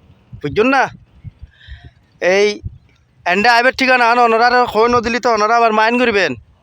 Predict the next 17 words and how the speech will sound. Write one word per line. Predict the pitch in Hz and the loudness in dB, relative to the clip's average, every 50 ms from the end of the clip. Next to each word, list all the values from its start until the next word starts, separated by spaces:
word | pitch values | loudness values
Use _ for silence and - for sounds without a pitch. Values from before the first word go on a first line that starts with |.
| _ _ _ _ _ _ _ _ _ - | _ _ _ _ _ _ _ _ _ -6
যেহেতু | 151 170 185 226 - 247 247 247 247 247 247 - _ _ _ _ _ _ _ _ _ _ _ | -4 -2 -2 -2 0 0 2 2 2 2 0 -2 _ _ _ _ _ _ _ _ _ _ _
ঠিকানা | - 208 202 226 233 240 | -6 -2 0 0 0 0
দিই | 214 226 208 | 0 0 0
মা | 196 214 220 233 - | 2 2 0 0 0
কই | 202 214 226 | 0 2 2
বেলায়, | 233 233 220 202 175 151 127 - _ _ _ _ - - - _ - - | 4 4 2 2 0 0 -4 -10 _ _ _ _ -20 -20 -20 _ -14 -8
তাহলে | - 233 226 226 | -4 0 2 2
অবশ্যই | 214 214 208 - - 240 233 | 2 2 0 0 0 -2 0
ঠিকানা | - 226 220 220 220 220 | 0 0 0 0 0 0
দির। | 220 190 160 - - - - - - - - - - - - - - - - - - - - - | 0 -2 -4 -6 -8 -10 -12 -14 -14 -14 -12 -10 -8 -6 -8 -8 -10 -12 -14 -14 -14 -16 -14 -10
বুঝছেন | - 151 147 160 240 269 | -10 -6 -4 -2 -2 0
না? | 285 269 240 190 - - - - | 0 0 0 0 -2 -4 -6 -6
এন্ডে | - 156 170 185 202 | -6 -6 -2 0 0
আইবেন, | 196 202 208 226 247 277 311 302 - - - - - _ _ - - - - - - - | 2 2 2 2 2 0 0 -2 -4 -8 -18 -20 -20 _ _ -12 -12 -12 -12 -10 -10 -4
চাইবেন | - 175 180 208 220 208 202 | -2 -2 0 0 0 0 0
ইয়েন | 208 220 220 208 | 0 -2 -2 -2
রাঙ্গুনিয়ে। | 202 196 190 190 190 190 190 180 165 | -2 -2 0 0 0 -2 -2 -2 -4